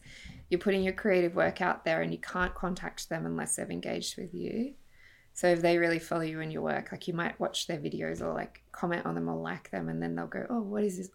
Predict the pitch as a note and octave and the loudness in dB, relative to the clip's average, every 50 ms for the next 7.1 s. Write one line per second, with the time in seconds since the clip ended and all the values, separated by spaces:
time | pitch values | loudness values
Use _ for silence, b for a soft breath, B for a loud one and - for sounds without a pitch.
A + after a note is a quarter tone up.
0 | _ _ - - F#3 - - - F3 F3 E3 - - - - - E3 E3 E3 E3 | _ _ -16 -14 -12 -12 -6 -4 -4 -4 -2 -4 -6 -6 -6 -4 -2 -2 -4 -4
1 | - - - F3 E3+ E3 - - E3+ - B B B B B B B B - F3 | -6 -6 -4 -4 -2 -2 -4 -6 -10 -12 B B B B B B B B 0 0
2 | E3 D#3+ E3+ E3+ F3 E3 E3 E3 D#3+ D#3 E3 - D#3+ E3 D#3+ D#3+ D#3+ - - - | 2 4 4 4 6 6 6 6 6 4 2 2 0 -2 -2 -2 -4 -6 -6 -4
3 | D#3+ D#3+ D#3+ D#3 D3+ D3+ D3+ D3 - - - _ - - F3 F3 E3+ E3+ E3 D#3+ | -2 -2 0 0 0 0 0 -2 -4 -10 -20 _ -12 -2 0 2 2 2 2 2
4 | D#3 D#3+ D#3+ E3+ - F#3 - - F3 - D3+ D3 - - B B B B B B | 2 2 0 -2 -2 -4 -4 -2 0 0 0 0 -4 -6 B B B B B B
5 | - - D#3+ D#3+ D#3+ D#3+ - - - F3+ E3+ E3+ E3 D#3 E3 - D#3+ D#3+ D#3+ D#3+ | -6 -4 -4 -2 -2 -4 -4 -2 0 0 0 0 0 -2 -2 -2 -2 0 -2 -2
6 | - - E3+ - - A3 - - F#3+ F3 E3+ F3+ F#3+ F#3+ A3 C4 C#4 B3+ - - | -2 -2 -2 -2 -4 -4 -4 -4 -4 -2 -2 0 0 0 0 0 -2 -2 -4 -6
7 | - | -8